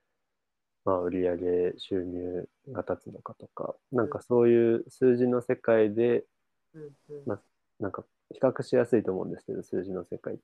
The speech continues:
Speaker 1: て他者と。
Speaker 2: うんうん。
Speaker 1: そっちの方でこう、わかりやすい、何か結果を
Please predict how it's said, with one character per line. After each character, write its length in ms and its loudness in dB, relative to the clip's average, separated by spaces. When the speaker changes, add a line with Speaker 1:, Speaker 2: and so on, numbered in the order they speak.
Speaker 1:
て 100 -16
他 140 -16
者 100 -18
と。 160 -12
Speaker 2:
う 20 -6
ん 20 -8
う 20 -10
ん。 40 -14
Speaker 1:
そ 100 -12
っ 100 -20
ち 100 -6
の 140 0
方 180 4
で 80 -2
こ 200 -6
う、 40 -2
わ 80 -2
か 140 2
り 120 6
や 120 6
す 200 -4
い、 220 -2
何 220 -8
か 100 -8
結 280 -10
果 140 -4
を 300 -8